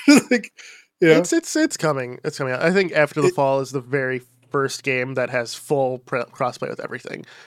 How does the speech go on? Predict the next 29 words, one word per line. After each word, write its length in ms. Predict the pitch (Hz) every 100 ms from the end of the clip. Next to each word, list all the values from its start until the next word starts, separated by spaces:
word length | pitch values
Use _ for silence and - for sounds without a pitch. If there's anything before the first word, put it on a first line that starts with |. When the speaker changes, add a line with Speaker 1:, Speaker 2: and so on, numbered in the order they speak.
| _ _ _ -
Speaker 2:
Um, 160 | 151
it 40 | 180
Speaker 1:
It 40 |
Speaker 2:
just 120 | 214
takes 180 | 208 214
Speaker 1:
definitely 100 | 262
Speaker 2:
one, 180 | 131 113
dude. 240 | 113 117 - - - -
<laughs> 120 | 147 -
Speaker 1:
It 100 | 170
definitely 320 | 214 208 220
also 200 | 190 190
seems 300 | - 175 165
like 280 | 165 151 - 151
Nintendo 640 | 147 135 139 147 147 147
and 80 | 131
Xbox 540 | 127 131 - 139 135 -
are 120 | 165
waiting 380 | 135 120 131 135
to 80 | 127
see 180 | - 131
what 140 | 117
happens 400 | 113 113 123 117
in 80 | 120
the 80 | 113
V 140 | 113
R 140 | 113 117
space, 480 | - 120 113 123 - _ _ _ _ _ _
which, 420 | 143 135 - -